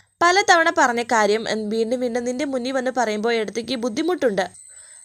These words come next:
പക്ഷേ അനഘയ്ക്ക് നിന്നോടുള്ള സ്നേഹം കണ്ടില്ല എന്ന് നടിക്കാൻ എനിക്കാവില്ലല്ലോ.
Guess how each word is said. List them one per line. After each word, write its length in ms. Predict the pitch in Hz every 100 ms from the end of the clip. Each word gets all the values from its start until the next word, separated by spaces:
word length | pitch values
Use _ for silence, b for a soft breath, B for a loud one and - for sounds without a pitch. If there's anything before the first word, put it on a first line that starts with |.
| -
പക്ഷേ 280 | 302 302 359
അനഘയ്ക്ക് 540 | 330 311 330 330 349
നിന്നോടുള്ള 380 | 294 240 240 254
സ്നേഹം 380 | 262 247 262 240
കണ്ടില്ല 300 | 247 208 220
എന്ന് 120 | 233 254
നടിക്കാൻ 380 | 226 202 233
എനിക്കാവില്ലല്ലോ. 920 | 220 320 359 320 330 330 254 190 185